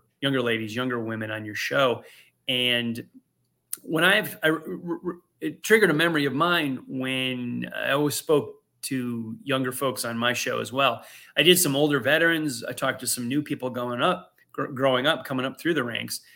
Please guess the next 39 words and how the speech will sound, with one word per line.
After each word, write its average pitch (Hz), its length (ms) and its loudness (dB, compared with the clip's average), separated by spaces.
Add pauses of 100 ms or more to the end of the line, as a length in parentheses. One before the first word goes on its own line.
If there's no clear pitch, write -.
(120)
I 135 60 -6
mean, 139 100 6
I 143 60 6
had 110 240 -2
Bubba 127 220 4
Wallace 135 360 4
on 131 120 0
my 117 120 -4
show 127 340 2
when 123 120 -4
he 135 80 0
was 120 100 -2
a 113 60 -12
teenager 135 1500 -8
still 107 340 -6
a-, 113 260 -8
as 113 160 -8
a 104 60 -14
guest. 117 480 -8 (400)
And 160 480 0
a 160 60 0
lot 175 440 2
of 143 220 -4
these, 151 600 -4 (100)
uh, 117 380 -10 (120)
kids 185 400 4
at 127 140 4
the - 80 -12
time, 147 440 -2
they're 117 140 -6
adults 123 460 -8
now, 135 320 -4 (280)
but 170 220 4
they're, 165 320 6
they 160 140 2
went 202 160 4
through 202 100 0
media 127 260 0
training. - 440 -10